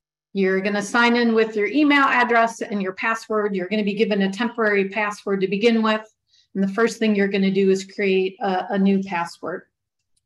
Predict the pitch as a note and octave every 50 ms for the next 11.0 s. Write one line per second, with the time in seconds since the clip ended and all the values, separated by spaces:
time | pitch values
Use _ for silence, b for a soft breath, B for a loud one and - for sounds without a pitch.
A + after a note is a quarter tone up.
0 | _ _ _ _ _ _ _ _ _ _ _ _ - - G#3 G#3+ G3 G3 G3 -
1 | - - _ _ _ _ _ _ _ _ _ - G3+ G3 A#3 C4+ D#4 F4+ D#4+ -
2 | F4 E4 E4 - - E4 D#4+ C4+ G#3 G3 G#3 B3 C#4+ C#4+ - _ _ _ _ _
3 | _ _ _ _ _ _ _ _ _ _ _ _ _ _ _ _ - A#3 A3+ A#3
4 | A3+ A3 G3+ - A#3 A3 G#3 G#3 - - G#3 F3+ F3 - - G3 G3+ A3+ B3+ D4
5 | - - - _ _ _ _ _ _ _ _ _ _ _ _ _ _ _ _ _
6 | _ _ _ _ _ _ _ _ _ - G#3 B3 C#4 C4+ C#4 C4+ C#4 C#4 - -
7 | D4 C4+ C4 A3 A#3 A#3+ A#3+ - - - - - F#3 F3 D3+ - F3 E3+ - _
8 | _ _ _ _ _ _ _ _ _ _ _ _ - - A#3+ A#3 A#3+ A#3+ B3 C4+
9 | A#3+ A#3+ - - C4+ D4 D4+ D#4 C#4 B3 A#3+ F4+ - - - A#3+ A3+ A3 G#3 G#3+
10 | G3+ F#3+ F#3+ G3 F#3+ F#3+ F#3+ G3 G3 - - - - F3+ E3+ F3+ F3 F3 -